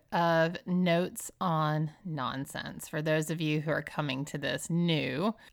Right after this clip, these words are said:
I have for a long time been asked to do my own little episodes on my podcast, and for the longest time I just thought, "Nobody wants to hear from me." <laughs> And maybe you still don't. But many of you do,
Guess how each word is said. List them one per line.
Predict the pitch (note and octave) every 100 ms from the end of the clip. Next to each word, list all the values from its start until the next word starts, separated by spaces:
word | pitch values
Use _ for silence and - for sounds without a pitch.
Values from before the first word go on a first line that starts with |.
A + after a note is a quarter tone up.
| -
I | G3+ A3+
have | C4+ C4 A#3
for | - G#3
a |
long | F#3 D#3+ F#3
time | - D3+ C#3 C#3 D#3 E3+ - -
been | F3+ E3+
asked | - D3 D3 D3+ -
to | D#3+
do | D3+ C#3+
my | D3+ D3 D3+ D3
own | E3
little | E3 C#3 C#3+
episodes | - - D#4 - D3 D#3 F#3 - E3+
on | D#3
my | D3 D3
podcast, | - F#3 F#3+ D3 B2+ C3+
and | - D#3+ D#3
for | - E3
the | E3
longest | A3 B3+ F#3 -
time | D3 C#3+
I | C#3+
just | D3 C#3 -
thought, | C#3 C3+ - -
"Nobody | F#3 F#3+ F3
wants | D#3 D3+
to | D3+
hear | D3
from | - C3+
me." | C3+ D#3 -
<laughs> | - - - - -
And | F#4 C#4+ F#3
maybe | D#3+ D#3+
you | E3
still | G3+ - F#3+
don't. | F#3 - - - C#4 C#4+ C4+ - - -
But | A#3 B3 B3 A3 - -
many | A#3 B3+ C#4+ C#4
of | A3+
you | G#3+
do, | E3+ E3 C3+ C#3 D#3